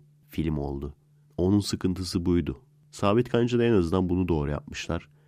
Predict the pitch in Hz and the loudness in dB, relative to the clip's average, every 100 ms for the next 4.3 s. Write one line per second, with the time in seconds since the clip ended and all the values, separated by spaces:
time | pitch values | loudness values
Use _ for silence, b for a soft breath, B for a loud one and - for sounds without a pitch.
0 | b 80 87 92 101 113 120 107 104 104 | b -2 2 2 2 0 4 2 2 0
1 | 101 107 - - 107 - - 95 90 90 | 0 -2 0 0 0 0 2 4 4 2
2 | 101 104 - _ _ - - 87 90 101 | 2 2 -6 _ _ -14 0 2 2 2
3 | 98 - 87 90 101 98 73 76 - 73 | 2 0 0 2 2 2 0 -6 -8 -6
4 | 73 73 90 | -4 -4 -4